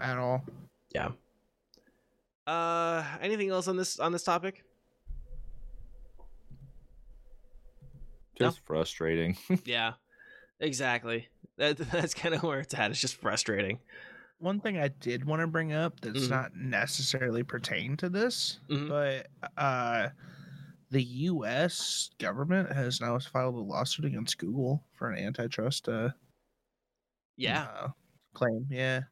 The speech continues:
Speaker 1: Which,
Speaker 2: The,
Speaker 1: I
Speaker 2: the
Speaker 1: mean,
Speaker 2: D O J, yep.
Speaker 3: And what was it,
Speaker 1: doesn't
Speaker 3: like, eleven
Speaker 1: technically
Speaker 3: states?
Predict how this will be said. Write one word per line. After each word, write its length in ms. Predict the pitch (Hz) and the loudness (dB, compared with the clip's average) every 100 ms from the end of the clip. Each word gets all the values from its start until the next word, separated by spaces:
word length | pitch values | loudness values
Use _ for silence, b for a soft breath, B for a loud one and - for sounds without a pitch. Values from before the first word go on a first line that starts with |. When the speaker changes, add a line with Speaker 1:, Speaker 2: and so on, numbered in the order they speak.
| _ - | _ -8
Speaker 1:
Which, 160 | 135 | -2
Speaker 2:
The, 140 | 147 139 | 0 2
Speaker 1:
I 80 | |
Speaker 2:
the 20 | 131 | 0
Speaker 1:
mean, 160 | 135 | 0
Speaker 2:
D 100 | 135 | 2
O 60 | 123 | 2
J, 300 | 127 127 127 | 2 0 2
yep. 200 | 127 - - _ _ _ _ _ _ - - | -2 -2 -18 _ _ _ _ _ _ -16 -8
Speaker 3:
And 160 | - 92 | -4 2
what 140 | 101 | 2
was 100 | 107 | 2
it, 40 | 113 | 2
Speaker 1:
doesn't 100 | 104 | 2
Speaker 3:
like, 80 | 85 | 2
eleven 240 | 82 104 | 2 0
Speaker 1:
technically 160 | 92 82 | 0 0
Speaker 3:
states? 420 | 92 165 - | 2 0 -2